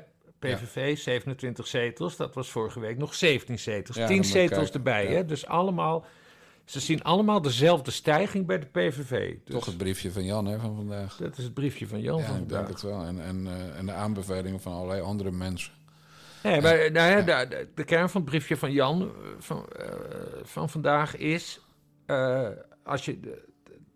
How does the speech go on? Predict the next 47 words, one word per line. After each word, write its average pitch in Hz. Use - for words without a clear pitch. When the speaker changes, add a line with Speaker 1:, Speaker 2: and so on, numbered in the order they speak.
Speaker 1:
de -
P -
V 160
V 156
de 139
grootste, 156
d-, 82
dan 160
moet 160
je 156
op -
P -
V 147
V 143
stemmen. 107
Speaker 2:
Als 110
je 117
wil 127
dat 120
Timmermans 139
geen 127
premier 110
wordt, 156
dan 117
Speaker 1:
Ja. 143
Speaker 2:
moet 127
je 120
op 113
de -
P -
V 110
V 107
stemmen. 101
Want 104
Dylan, 113
die 104
heeft 101
een, 101
eh, 101
track 127
record 127
in 110
meedoen 117
met 104
D 110
zesenzestig-achtige 104
partijen. 104